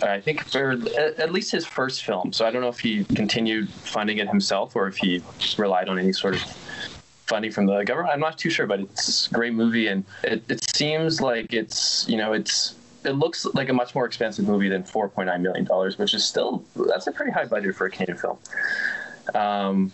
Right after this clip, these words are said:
and I was introduced by, introduced by my girlfriend, actually, um, to Xavier Dolan, and I felt kind of like, I felt ashamed that I hadn't known him as a Canadian, and I had no idea who he was until he introduced him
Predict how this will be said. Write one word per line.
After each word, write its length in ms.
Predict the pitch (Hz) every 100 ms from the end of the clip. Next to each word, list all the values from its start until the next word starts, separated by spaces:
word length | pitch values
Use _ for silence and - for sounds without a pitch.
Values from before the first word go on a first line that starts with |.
| -
and 180 | 117 110
I 60 | 110
was 260 | 104 -
introduced 460 | 131 135 131 120 117
by, 320 | 113 107 98 - - -
introduced 360 | 143 156 139 135
by 80 | 117
my 120 | 104
girlfriend, 380 | 104 120 110 95
actually, 480 | 92 - 101 90 - - -
um, 460 | 95 92 87 87 - - - - -
to 120 | 127
Xavier 460 | 120 117 113 113 113
Dolan, 400 | 113 113 110 107
and 300 | 107 98 - 120
I 100 | 113
felt 260 | 127 120
kind 260 | - 131 120
of 220 | 110 -
like, 180 | 113 104 - - - - - 95
I 60 | 139
felt 220 | 208 233
ashamed 360 | - 147 165 151
that 100 | 139
I 60 |
hadn't 260 | 147 127 -
known 300 | 120 127 208
him 120 | 190
as 140 | 113
a 60 | 113
Canadian, 420 | - 110 107 104
and 220 | 101 98 -
I 120 | 104 104 104 113
had 140 | 113
no 80 | 127
idea 240 | 123 123
who 140 | 120 120
he 100 | 110
was 200 | 117 117
until 400 | 107 117 110 104
he 140 | -
introduced 400 | 107 107 113 -
him 560 | - - - - 117